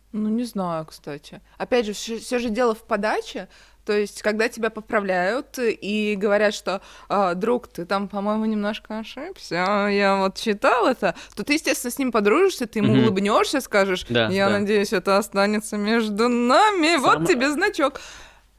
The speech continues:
Speaker 2: Ещё, ещё пример, когда вот какой-нибудь пост опубликуешь, и там ошибка где-нибудь, там, принципиально не та, либо там, чё вот это,
Speaker 1: О.
Speaker 2: и тебе в комментариях пишут, типа, «Исправьте».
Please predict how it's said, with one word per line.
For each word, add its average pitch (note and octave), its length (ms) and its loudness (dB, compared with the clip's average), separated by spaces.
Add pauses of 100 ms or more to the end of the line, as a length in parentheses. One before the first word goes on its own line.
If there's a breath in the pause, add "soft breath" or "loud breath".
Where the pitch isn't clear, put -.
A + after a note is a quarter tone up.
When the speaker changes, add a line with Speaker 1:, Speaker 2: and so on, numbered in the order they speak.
Speaker 2:
Ещё, C3+ 240 -4
ещё C#3 200 -2
пример, B2 340 0
когда G#2+ 260 2
вот A2 120 -6
какой-нибудь A2 300 -4
пост C3+ 300 0
опубликуешь, A#2 540 -2
и A#2 60 -8
там A#2 180 -2
ошибка A#2 320 -4
где-нибудь, G#2+ 320 -8
там, A2 80 -10
принципиально E3 600 0
не C3 80 0
та, C3 140 0
либо G#2+ 180 -2
там, A2+ 200 -4
чё G#3+ 220 6 (100)
вот A3 160 8
это, A3 160 6
Speaker 1:
О. A3 240 2
Speaker 2:
и - 40 -2
тебе D#3+ 100 2
в - 60 -2
комментариях E3 400 4
пишут, C3 160 -4
типа, B2 180 -2
«Исправьте». - 540 -2